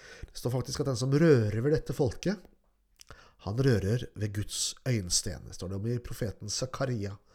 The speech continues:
Og la oss derfor denne tiden velsigne egentlig alle mennesker. Men la oss også være tydelige i møte med dette fenomenet av forakt, eh, og fiendskap og hån mot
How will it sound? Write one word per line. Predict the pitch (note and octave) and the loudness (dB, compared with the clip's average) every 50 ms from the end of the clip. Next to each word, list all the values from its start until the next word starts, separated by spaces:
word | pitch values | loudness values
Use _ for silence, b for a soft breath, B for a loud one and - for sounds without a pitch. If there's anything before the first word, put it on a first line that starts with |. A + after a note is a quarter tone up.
| B B B B B B B B B B B B B B B - A#2 | B B B B B B B B B B B B B B B 0 2
Og | A#2+ B2 B2+ C3 C3 C3 B2+ - - - C#3 | 4 6 6 6 6 4 0 -2 -6 0 0
la | D#3+ | 2
oss | F#3+ - | 4 4
derfor | F#3 E3+ - F#3+ F3 | 2 2 2 4 4
denne | F3+ F3 F3+ | 4 4 4
tiden | F3+ F3 C#3 A#2+ D3 G3 D4 - - _ _ _ _ - | 4 2 4 4 2 0 0 -6 -16 _ _ _ _ -10
velsigne | - D3 D3+ - D3 C3 C#3 C#3+ | -4 -4 -2 -2 0 -2 -2 -2
egentlig | A#2+ G#2+ - - | -2 -4 0 2
alle | F3 E3 G3+ - | 4 4 4 2
mennesker. | - - C3 - - - D#2+ - - - _ _ _ B B B B B B _ A2 | 0 -2 -4 -4 -6 -8 -10 -10 -12 -14 _ _ _ B B B B B B _ -4
Men | A2+ B2+ C3+ | -2 0 0
la | C#3 C#3+ | 0 0
oss | - C#3 | -2 -4
også | B2+ A2 - B2+ B2+ B2 | -4 -4 -4 -4 -4 -4
være | B2 B2 - - - | -4 -6 -10 -10 -8
tydelige | - F3+ C3+ G#2+ G#2+ A#2+ D#3+ F3 - - _ b b b b b b b - | -6 -4 -6 -6 -4 -4 -4 -4 -4 -8 _ b b b b b b b -6
i | A2+ A2+ C3+ | -6 -4 0
møte | D#3 D#3 B2+ F#2 - - - - - B2+ C3 C3+ - | 0 0 0 4 2 2 2 2 -2 -4 -4 -4 -6
med | - A#2 A2+ A#2+ B2 | -6 -4 -4 -2 -2
dette | B2+ - - _ - F#2+ G2+ G#2 - - - | -4 -6 -6 _ -4 -4 -4 -4 -6 -8 -14
fenomenet | - - B2 A#2 C3 C3 C#3 A#2+ F#2+ F2+ F2 F2 G2+ A#2 B2 - - | -8 -6 -4 -2 -2 -2 0 -2 -2 -4 -6 -6 -6 -6 -6 -8 -8
av | G#2 G#2 G2+ G#2 - | -6 -6 -6 -8 -10
forakt, | _ - - D#3+ F3 F3+ - - - _ - - - B B B B B B B B B B B | _ -16 -8 -8 -8 -8 -10 -18 -20 _ -14 -12 -12 B B B B B B B B B B B
eh, | - - - | -14 -12 -12
og | - - | -8 -6
fiendskap | - F#3 C#3+ A2+ - - - D#3 D#3+ - - _ - - - - _ _ - | -4 -4 -2 -4 -4 -2 -2 -2 -2 -4 0 _ 2 2 2 -4 _ _ -8
og | D3 A#2 - | -8 -4 2
hån | C3+ C3 D3 E3+ D2+ C#2+ G2 F2 - b b b b b b b b b - A2+ | 4 4 4 4 2 -2 -8 -10 -10 b b b b b b b b b -4 -2
mot | A#2 A#2+ B2 - - - - | 0 0 0 0 -4 -10 -14